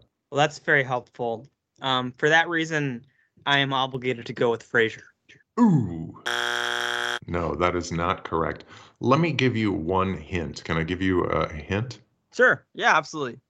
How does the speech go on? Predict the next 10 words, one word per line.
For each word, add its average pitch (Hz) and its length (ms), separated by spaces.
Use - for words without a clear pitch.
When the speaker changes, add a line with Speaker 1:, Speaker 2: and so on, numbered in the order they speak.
Speaker 2:
Okay. 71 320
This 131 580
show 76 760
was 78 180
based 110 420
around 92 400
a 78 260
T - 340
V 117 240
newsroom 82 1000